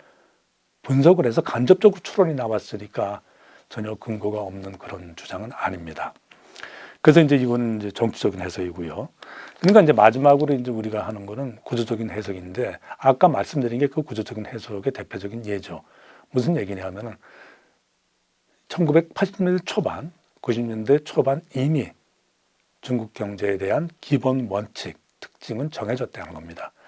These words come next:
다시 말씀드리지만 시장은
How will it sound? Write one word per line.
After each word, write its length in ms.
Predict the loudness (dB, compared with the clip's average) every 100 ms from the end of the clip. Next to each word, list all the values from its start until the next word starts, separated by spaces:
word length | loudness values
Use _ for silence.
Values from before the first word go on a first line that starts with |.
| -20
다시 200 | -6 -2
말씀드리지만 760 | 2 0 0 -6 -6 -2 -2 -2 -6 _ _ _ _ _
시장은 800 | 0 6 10 10 8 0 -4 -6